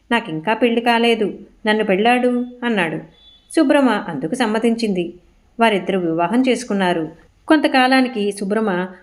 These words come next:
ఒకేసారిగా ఒక మగపిల్లవాణ్ణి, ఆడపిల్లను కని స్వర్గానికి వెళ్ళిపోయింది. అప్పటి వరకు మానవులు వికారాకారులుగా ఉండేవారు. కానీ సుబ్రమ కన్నబిడ్డలిద్దరూ దేవతలంత గొప్ప అందమైన వాళ్ళు.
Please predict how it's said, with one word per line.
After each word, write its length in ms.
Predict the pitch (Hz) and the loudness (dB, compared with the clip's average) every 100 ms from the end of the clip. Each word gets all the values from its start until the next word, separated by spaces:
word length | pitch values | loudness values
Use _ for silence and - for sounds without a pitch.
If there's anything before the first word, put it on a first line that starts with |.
| - | -8
ఒకేసారిగా 800 | 190 214 220 180 160 156 156 156 - | -2 0 2 2 0 0 -2 -2 -6
ఒక 120 | 220 | -2
మగపిల్లవాణ్ణి, 800 | 233 170 170 202 202 214 226 370 - - 247 | 0 0 0 2 4 4 2 2 -2 -6 -2
ఆడపిల్లను 520 | 240 208 180 170 175 | 0 0 -4 -4 -4
కని 400 | 180 175 170 175 - - | -4 -4 -6 -10 -16 -2
స్వర్గానికి 500 | 233 175 160 175 285 | 0 0 -2 -2 0
వెళ్ళిపోయింది. 680 | 240 214 196 185 170 160 - _ _ - | 0 2 0 0 -2 -6 -12 _ _ -2
అప్పటి 280 | 262 262 254 | 0 2 2
వరకు 500 | 196 170 170 160 156 | 2 0 -2 -6 -2
మానవులు 580 | 226 269 277 269 220 220 - - - | 0 2 2 2 2 0 -6 -12 -2
వికారాకారులుగా 920 | 214 220 220 196 185 185 170 170 247 | 0 2 2 2 2 0 0 2 2
ఉండేవారు. 640 | 269 254 247 233 196 175 - _ _ - | 4 2 2 2 0 -4 -10 _ _ -2
కానీ 400 | 208 170 165 156 - - | 0 0 -4 -8 -6 -2
సుబ్రమ 340 | 262 302 285 | 2 4 2
కన్నబిడ్డలిద్దరూ 1040 | 269 214 220 254 240 220 190 220 202 196 - | 0 0 2 2 2 2 2 2 2 2 -2
దేవతలంత 580 | 170 165 190 214 202 190 | -4 -2 0 2 2 0
గొప్ప 320 | 190 160 214 | -2 -2 0
అందమైన 380 | 214 196 208 226 | 0 0 2 4
వాళ్ళు. 500 | 226 208 180 - | 4 2 -2 -4